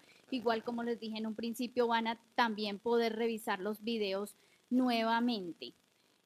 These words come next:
Eh, nos mencionan, estos trámites se demoran mucho tiempo y se desconoce. Ya también la doctora Clemencia nos habló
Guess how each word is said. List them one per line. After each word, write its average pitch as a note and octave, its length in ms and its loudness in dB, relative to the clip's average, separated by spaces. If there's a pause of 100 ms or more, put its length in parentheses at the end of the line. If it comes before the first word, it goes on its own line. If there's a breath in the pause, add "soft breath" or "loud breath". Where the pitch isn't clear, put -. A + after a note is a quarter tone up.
(120)
Eh, B3 380 6 (1000)
nos C4+ 360 4
mencionan, B3 640 2
estos C#4+ 320 0
trámites D4 420 4
se D4+ 120 0
demoran A3+ 440 0
mucho C4+ 280 0
tiempo D4 420 2
y D#4+ 40 2
se D4+ 120 0
desconoce. A3 760 -2
Ya G#3+ 340 -2
también A#3 360 0
la A3+ 120 4
doctora A3+ 340 0
Clemencia G#3+ 520 -2
nos A3+ 200 -4
habló G3 320 0